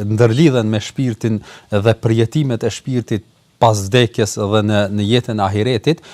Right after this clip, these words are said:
Prandaj për më shumë mund t'i kthehen asaj, e, e, shikuesit, por themi në rastin konkret, e, e, vërtetohet se të, të, do thot, të vdekurit takohen në mes de-, vete,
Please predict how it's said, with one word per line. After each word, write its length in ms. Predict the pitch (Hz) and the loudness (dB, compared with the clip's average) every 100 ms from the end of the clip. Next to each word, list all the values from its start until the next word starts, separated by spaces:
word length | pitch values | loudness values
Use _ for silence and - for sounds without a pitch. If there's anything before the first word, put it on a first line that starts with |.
| - 143 | -6 2
Prandaj 280 | 147 175 160 | 4 4 4
për 160 | 156 151 | 2 2
më 120 | 131 | 0
shumë 200 | 170 151 | 0 0
mund 180 | 151 135 | 0 -2
t'i 80 | 123 | -6
kthehen 460 | - 165 120 110 110 | -4 -2 0 -2 -2
asaj, 400 | 107 - 113 101 | -4 2 2 2
e, 280 | - 101 101 95 95 - - _ | -2 -4 -2 -2 -4 -10 -20 _
e, 160 | 104 101 95 | -2 0 -2
shikuesit, 680 | - 110 135 107 - 175 - - - _ | -6 -2 0 0 2 -2 -2 -18 -20 _
por 240 | - 151 123 | 4 4 4
themi 320 | 175 185 160 | 2 2 2
në 100 | 151 | 2
rastin 280 | 160 - 135 | 2 2 -4
konkret, 520 | 131 120 139 170 - 135 | -4 -4 0 -2 0 0
e, 220 | 131 113 - - - _ _ 110 | 0 0 -8 -20 -20 _ _ -2
e, 140 | 113 110 | 0 2
vërtetohet 560 | 131 139 131 160 120 - | 4 2 2 4 2 0
se 160 | 104 95 | -4 -4
të, 220 | - 101 87 - 107 | -2 -4 -4 -8 -2
të, 100 | 101 98 117 _ _ - 147 110 107 | -2 -2 -8 _ _ -20 -20 -20 -14
do 140 | 104 101 | -8 -2
thot, 180 | 117 117 | 0 0
të 100 | 95 | -4
vdekurit 480 | 95 117 - 104 98 | 0 0 0 -6 -2
takohen 480 | 101 - 151 123 110 | -2 2 0 2 0
në 80 | 104 | -2
mes 160 | 98 92 | -2 0
de-, 180 | 98 107 | 0 0
vete, 480 | 98 110 98 - 151 | 2 4 4 2 0